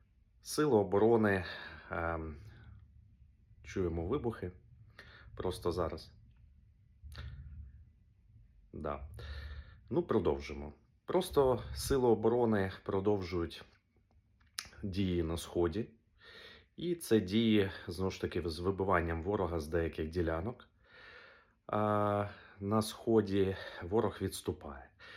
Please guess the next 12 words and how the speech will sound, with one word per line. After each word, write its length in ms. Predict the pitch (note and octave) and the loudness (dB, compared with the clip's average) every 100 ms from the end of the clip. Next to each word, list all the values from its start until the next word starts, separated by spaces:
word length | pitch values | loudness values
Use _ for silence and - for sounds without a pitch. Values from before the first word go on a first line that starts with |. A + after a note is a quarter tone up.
| - - | -20 -8
І 80 | C#3+ | 4
дещо 340 | E3+ A3 - | 6 6 4
відбувається 680 | A2 F#2+ G#2 B2 A#2+ A2 G#2 | 0 2 4 6 6 2 -2
в 120 | F#2+ | -2
прикордонні 580 | - G2+ A2 F#2 F#2+ F#2 | -4 0 0 2 2 2
Сумщини, 600 | - D#3+ D3+ - G2 F#2 | -2 -2 -2 -2 0 0
де 400 | E2 F#2+ F#2 E2+ - | 2 2 2 0 -4
на 80 | F2 | -4
Білгородщині 720 | E2+ E2+ F2 F2 D#2+ - E2 | -2 -2 -2 -6 -6 -6 -6
ворог 360 | D#2 E2+ D#2+ - _ - - - _ - | -4 -4 -6 -16 _ -20 -20 -20 _ -6
накопичував 840 | E2 E2 F2+ - E2+ - E2+ E2+ | -4 -2 -4 -2 -4 -2 -2 -2
сили 440 | - D3 D3 A2+ | -2 0 2 0